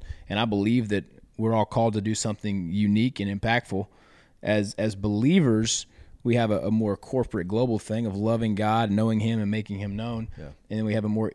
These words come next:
Speaker 1: i-, individual, unique role. And it's stepping into that in a way of, I've learned to submit, follow God's leading and prompting, and then trust that he's going to equip me.
Speaker 2: Yeah.
Speaker 1: And then, you know, realizing God equips the called. And we are all called, as you opened this podcast up
Speaker 2: Hey.
Speaker 1: with.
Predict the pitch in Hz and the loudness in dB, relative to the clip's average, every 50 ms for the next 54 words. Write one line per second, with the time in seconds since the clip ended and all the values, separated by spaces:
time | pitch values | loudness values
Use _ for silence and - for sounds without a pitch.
0 | - 104 107 - - - 120 120 110 104 104 117 120 113 113 113 107 104 101 104 | -6 -6 -6 -6 -4 -2 -2 -2 0 0 0 -2 -2 -2 -2 -2 0 0 0 0
1 | 104 113 123 117 - 113 104 101 101 101 101 _ _ _ _ - - - _ _ | 0 0 -2 -2 -2 0 0 0 0 -2 -4 _ _ _ _ -20 -20 -20 _ _
2 | _ - - 113 113 110 107 101 92 - - - - - _ _ _ _ _ _ | _ -2 0 0 2 2 0 0 -2 -6 -14 -18 -20 -20 _ _ _ _ _ _
3 | _ _ - 117 117 - - - - 147 139 - 139 131 131 127 120 117 117 123 | _ _ -6 -6 -2 -2 0 4 6 6 6 6 6 4 4 4 4 4 4 4
4 | 120 98 110 110 110 113 113 113 107 98 - - _ - _ _ _ _ _ - | 2 2 2 2 4 4 4 2 0 0 -4 -10 _ -20 _ _ _ _ _ -4
5 | - 123 131 117 117 120 113 110 110 104 101 - - - 110 113 120 120 117 - | 0 0 2 2 2 2 2 2 2 0 0 0 0 2 2 4 4 4 2 0
6 | - - - - - - - - 123 117 117 113 110 117 113 113 110 104 104 101 | -4 -20 -20 -20 -20 -8 0 4 6 6 6 6 4 2 2 2 0 -2 -4 -4
7 | 110 113 113 110 110 110 104 95 - - 120 113 113 - 120 113 110 104 - - | -2 -2 0 0 0 0 -2 -4 -4 -4 -4 -4 -4 -2 -2 -2 -2 -2 -6 -10
8 | _ _ _ - - 107 113 117 117 110 104 - 131 117 - - 101 104 127 117 | _ _ _ -6 -2 0 2 2 2 2 2 2 2 2 2 0 -4 -4 -4 -4
9 | 110 117 110 107 101 101 90 82 - - 117 - 92 90 - - _ _ - 78 | -2 -4 -4 -4 -4 -4 -4 -4 -2 -2 -2 -2 -2 -6 -8 -10 _ _ -18 -18
10 | 73 67 73 _ _ - - - 101 104 107 104 101 101 82 67 85 98 107 104 | -18 -18 -18 _ _ -12 -6 -2 0 0 2 2 0 -2 -4 -6 -6 -4 -2 -2
11 | 107 107 107 107 104 104 98 95 104 117 120 - - 123 98 - - - - - | 0 0 0 0 0 -2 0 0 0 0 -2 -2 -4 -6 -6 -6 -8 -10 -6 -4
12 | 123 117 107 98 90 87 - - - - - - 90 98 110 113 123 139 143 120 | -2 -2 0 -2 -4 -6 -10 -16 -20 -20 -16 -10 -4 0 2 4 6 8 8 8
13 | 107 95 - - 104 92 90 87 87 101 104 98 107 104 104 - - - - 107 | 6 6 4 2 0 0 0 0 -2 -2 -2 -2 -2 -2 -4 -4 -6 -6 -6 -6
14 | 104 - 104 101 98 - - 123 120 117 107 - 98 87 - - 101 90 85 90 | -4 -2 -4 -4 -4 -4 -4 -2 -2 -2 -4 -4 -6 -4 -4 -6 -6 -6 -6 -4
15 | 95 95 95 - | -4 -4 -4 -4